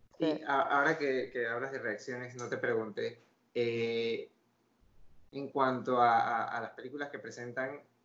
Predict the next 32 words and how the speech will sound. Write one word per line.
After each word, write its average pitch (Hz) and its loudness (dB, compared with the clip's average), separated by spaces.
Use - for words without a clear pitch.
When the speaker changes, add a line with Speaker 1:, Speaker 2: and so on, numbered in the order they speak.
Speaker 2:
es - -4
abierto 131 2
a 123 0
todo 123 2
tipo 120 -2
de 110 -2
género. 104 -6
O - -20
sea, 110 2
hay 113 0
animaciones, 123 -4
hay 120 0
documentales, 127 0
hay, 117 -2
hay 110 -2
cine, 110 -10
eh, 110 -4
dramático, 117 0
hay 110 -2
de 107 -8
género, 127 -4
¿hay 117 -4
de 120 -4
todo? 175 -2
¿O, 123 -6
o 104 -8
se, 110 -4
se 113 -4
enfocan 120 -2
en 117 -2
algún 113 -2
tipo 113 2